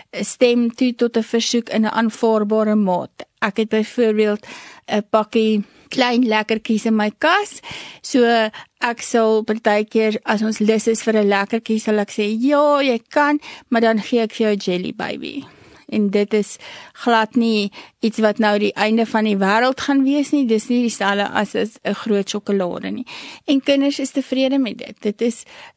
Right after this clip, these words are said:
dit is, jy het my behoefte gehoor en ek voel ek gaan nou nie die einde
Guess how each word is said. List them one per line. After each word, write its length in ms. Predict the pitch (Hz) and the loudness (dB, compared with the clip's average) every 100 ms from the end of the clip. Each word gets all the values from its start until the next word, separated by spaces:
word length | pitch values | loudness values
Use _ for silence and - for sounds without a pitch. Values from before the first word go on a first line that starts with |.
| _ | _
dit 220 | 220 220 | -2 0
is, 200 | 226 - | -4 0
jy 240 | 226 214 | 0 2
het 140 | 233 240 | 2 0
my 220 | 220 220 | 0 2
behoefte 480 | 214 214 254 - 294 | 2 0 0 0 -2
gehoor 580 | - 294 294 359 427 392 | 2 0 2 2 2 -2
en 220 | 240 226 | -2 -2
ek 280 | - 240 240 | 0 -2 -2
voel 420 | - 247 233 220 - | -6 -2 0 -2 -4
ek 260 | 240 220 | -4 -4
gaan 120 | - | -2
nou 120 | 240 226 | 0 0
nie 160 | 226 | 0
die 180 | 220 - | -2 -2
einde 540 | 208 208 202 202 196 | -2 0 2 0 -2